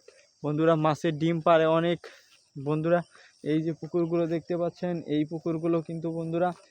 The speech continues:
আমরা কিন্তু খনন করে তারপর কিন্তু এইখানে বন্ধুরা দেখতে পাচ্ছেন পানি দিয়ে, তারপর কিন্তু এইখানে মাছগুলো রোপণ করে ই চাষ বন্ধুরা,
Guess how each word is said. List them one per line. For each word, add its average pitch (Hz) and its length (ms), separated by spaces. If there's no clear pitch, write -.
আমরা 156 300
কিন্তু 160 320
খনন 170 340
করে 175 280
তারপর 156 400
কিন্তু 165 340
এইখানে 160 400
বন্ধুরা 151 300
দেখতে 156 220
পাচ্ছেন 170 300
পানি 156 220
দিয়ে, 170 240
তারপর 160 400
কিন্তু 165 300
এইখানে 151 320
মাছগুলো 165 520
রোপণ 170 380
করে 175 200
ই 165 40
চাষ 151 200
বন্ধুরা, 151 320